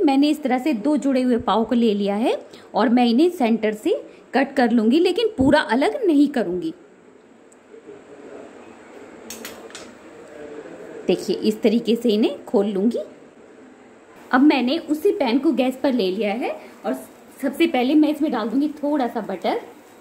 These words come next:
जैसे ही हमारा butter पिघलेगा, इसमें डाल दूंगी मैं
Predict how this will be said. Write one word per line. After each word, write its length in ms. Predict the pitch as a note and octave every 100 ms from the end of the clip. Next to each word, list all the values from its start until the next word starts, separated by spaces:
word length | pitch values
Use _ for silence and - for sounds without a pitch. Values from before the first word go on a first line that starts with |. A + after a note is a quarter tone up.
| - - -
जैसे 360 | A3 D4 C#4+
ही 80 | G#4
हमारा 300 | G4+ C#4+ C4
butter 260 | A3+ A#3 A#3+ G3 -
पिघलेगा, 440 | C4+ B3+ B3 B3+ F#4+
इसमें 320 | G4 D4+ D#4
डाल 200 | B3 A3+
दूंगी 180 | A#3+
मैं 120 | C4+